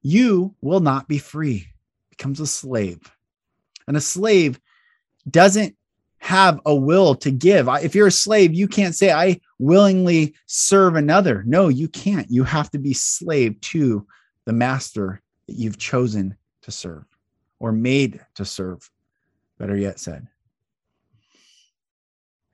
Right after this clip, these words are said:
So we are at this time right now of great awakening, great, great awakening. And it will happen quickly, even though it feels like it's happening slowly.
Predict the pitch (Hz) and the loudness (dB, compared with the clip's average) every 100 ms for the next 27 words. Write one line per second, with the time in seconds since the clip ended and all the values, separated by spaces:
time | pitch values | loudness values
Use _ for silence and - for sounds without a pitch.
0 | _ _ _ _ _ _ - - 156 147 | _ _ _ _ _ _ -16 -4 0 4
1 | 160 156 156 - 139 - 147 180 170 127 | 4 4 0 -2 -6 -4 0 2 2 0
2 | 117 113 110 104 - 120 117 135 131 113 | -2 -2 -2 -6 -12 -8 0 2 2 -2
3 | 107 98 - 92 90 90 - - 117 117 | -6 -8 -8 -8 -8 -10 -18 -16 -10 -2
4 | 117 110 - _ _ _ _ _ _ _ | -2 -2 -8 _ _ _ _ _ _ _
5 | _ _ _ _ _ _ 117 123 123 113 | _ _ _ _ _ _ -2 2 2 2
6 | 107 101 101 98 98 123 123 120 - 120 | 0 0 -2 -2 -4 -4 -4 -6 -4 -2
7 | 123 147 151 147 - - - 143 - 147 | -2 -2 -2 -4 -10 -12 -4 -4 -2 -2
8 | 151 151 139 - _ _ _ _ _ _ | -2 -2 -6 -14 _ _ _ _ _ _
9 | - 127 135 127 120 - 123 117 120 120 | -6 -2 -2 -2 -4 -6 -4 -4 -6 -8
10 | 117 - 90 107 107 104 - 127 127 110 | -10 -10 -10 -6 -6 -6 -8 -2 0 -2
11 | 90 92 | -6 -16